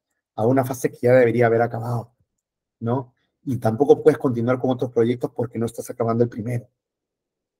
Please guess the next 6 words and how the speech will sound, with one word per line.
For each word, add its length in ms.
¿Entiendes 240
la 60
idea? 300
Y 80
tam-, 220
y 420